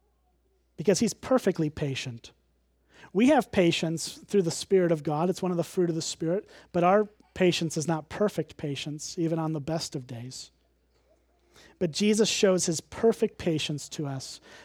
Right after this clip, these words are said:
so he never wants to see us go away. He never gets tired of us coming to him for help. That is good news for us. We get mercy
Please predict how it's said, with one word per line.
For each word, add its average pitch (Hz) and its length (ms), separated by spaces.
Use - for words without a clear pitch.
so - 160
he 180 120
never 190 580
wants 175 280
to 156 100
see 165 300
us 151 120
go 151 200
away. 143 480
He 196 160
never 202 540
gets 175 240
tired 175 380
of 170 80
us 165 180
coming 160 400
to 151 100
him 135 300
for - 160
help. 127 360
That 196 160
is 190 220
good 160 320
news 123 440
for 143 200
us. - 420
We 165 100
get 208 160
mercy 151 580